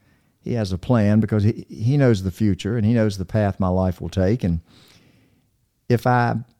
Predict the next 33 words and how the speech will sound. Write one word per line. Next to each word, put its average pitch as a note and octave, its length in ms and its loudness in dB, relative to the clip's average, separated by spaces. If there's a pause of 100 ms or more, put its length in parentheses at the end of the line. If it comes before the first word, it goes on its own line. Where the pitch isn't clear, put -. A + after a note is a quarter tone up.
(140)
meet D3 240 4
someone C#3+ 560 2
and A2 340 2 (760)
I B2 100 2
believe B2 320 4
God A#2 320 4
will, A2 400 2 (1300)
I'll G#2+ 140 2
feel C3+ 800 2 (480)
through C3+ 160 2
the A2 100 4
Holy A#2 220 4
Spirit A#2 400 2
whether G#2+ 360 2
it's - 520 -6
someone A#2+ 380 4
that G#2+ 100 2
I G#2+ 100 2
should, G2+ 320 -4 (760)
uh, F#2 340 -2 (220)
consider B2 600 2 (100)
as G#2 180 -4
a G2+ 60 -8
companion A2 540 4
in G#2+ 120 4
my F#2 240 0 (360)
last, G2+ 340 -2
hopefully, G2 340 -2
twenty, G#2 240 2
twenty-five G2 440 0
years G2 200 0
in F#2 120 0
life. G2 340 -2